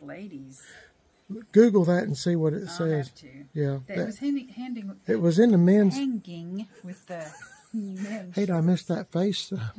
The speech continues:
Speaker 2: maybe I got part of it. It was in the men's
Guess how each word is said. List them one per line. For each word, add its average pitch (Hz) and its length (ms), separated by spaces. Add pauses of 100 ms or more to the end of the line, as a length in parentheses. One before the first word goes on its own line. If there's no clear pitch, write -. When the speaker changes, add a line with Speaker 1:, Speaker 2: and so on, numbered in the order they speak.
(100)
Speaker 2:
maybe 175 240
I 170 80
got 170 240
part 175 240
of 135 100
it. 147 120 (880)
It 165 80
was 160 180
in 226 140
the 202 60
men's 196 500